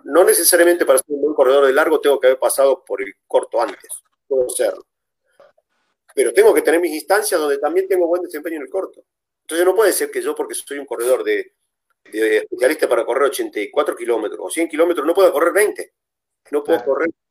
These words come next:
Speaker 1: un kilómetro vertical. Tendré un desempeño probablemente menor, pero en mi formación tengo que hacerlo. Y, mm, entonces,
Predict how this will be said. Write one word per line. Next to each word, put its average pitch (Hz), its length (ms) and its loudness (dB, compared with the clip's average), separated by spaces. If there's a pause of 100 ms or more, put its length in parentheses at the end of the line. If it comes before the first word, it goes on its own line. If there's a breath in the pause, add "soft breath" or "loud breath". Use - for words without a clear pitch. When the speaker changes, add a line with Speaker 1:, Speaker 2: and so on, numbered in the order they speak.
(140)
Speaker 1:
un 139 120 -12
kilómetro 143 380 -2
vertical. 180 500 -2 (960 soft breath)
Tendré 117 260 -4
un 180 440 2
desempeño 127 840 -2
probablemente 113 640 0
menor, - 560 -2 (760 soft breath)
pero 104 340 2
en 110 160 -2
mi 120 100 4
formación 120 460 2
tengo 131 240 4
que 101 60 2
hacerlo. 101 560 0 (960 loud breath)
Y, 131 600 -4
mm, 120 480 -2 (380)
entonces, 151 840 2